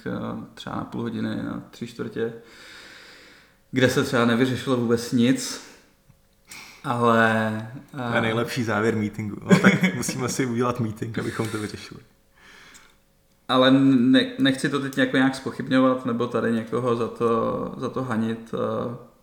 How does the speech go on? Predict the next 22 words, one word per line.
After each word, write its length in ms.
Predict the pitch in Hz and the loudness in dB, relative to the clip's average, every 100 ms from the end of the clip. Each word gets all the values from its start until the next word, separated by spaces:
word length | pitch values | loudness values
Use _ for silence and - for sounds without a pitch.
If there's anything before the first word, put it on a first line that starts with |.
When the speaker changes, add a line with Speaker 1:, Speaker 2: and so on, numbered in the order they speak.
| _ _ _ _ | _ _ _ _
Speaker 1:
myslím 280 | 127 - 117 | -10 -6 -6
si, 140 | 123 | -2
že 120 | 123 117 | -2 -2
tenkrát 380 | - 113 113 | 0 0 0
jsme 180 | 107 117 | 0 -2
nikdo 180 | 113 117 | 0 0
nevěděl, 420 | 113 110 113 110 | 2 0 0 0
jak 120 | 107 | -2
to 100 | - | -4
dělat 180 | 113 110 | -4 -2
dobře 400 | 110 113 117 - - | -4 -4 -4 -6 -6
a, 400 | 110 110 120 - - - _ _ _ _ _ | -6 -6 -8 -12 -20 -20 _ _ _ _ _
a 320 | - 123 113 | -6 -2 -2
jaký 300 | 113 110 110 | -2 -4 -2
je 220 | 117 113 107 | -2 0 -2
ten 260 | 113 113 | -4 -4
vůbec 380 | 113 107 110 107 | -6 -4 -4 -6
správný 640 | - - 117 107 110 110 | -12 -4 -2 0 0 -2
směr, 520 | 113 - 131 113 110 | -4 -4 0 0 -2
kterým 440 | 110 - 110 110 113 | -6 -4 -4 -2 -6
se 180 | - 117 | -4 -2
vydávat. 680 | 110 107 104 104 117 - | -2 0 0 -2 -6 -12